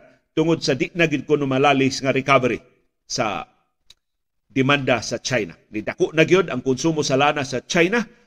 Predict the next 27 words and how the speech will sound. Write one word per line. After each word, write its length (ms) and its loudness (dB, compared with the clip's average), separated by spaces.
tungod 240 2
sa 320 -2
pagpangabli 960 0
sa 160 -6
ilang 240 0
mga 400 -4
ekonomiya. 640 -2
Laing 400 0
rason 400 0
ngano 400 0
nga 240 -4
nius-us 560 -2
ang 80 -2
presyo 320 -2
sa 160 0
lana 400 2
sa 80 -2
merkado 400 2
sa 160 -4
kalibutan 480 0
sa 80 -4
first 320 -4
day 240 2
of 240 -6
trading 400 2
karong 160 0
simanaha, 560 0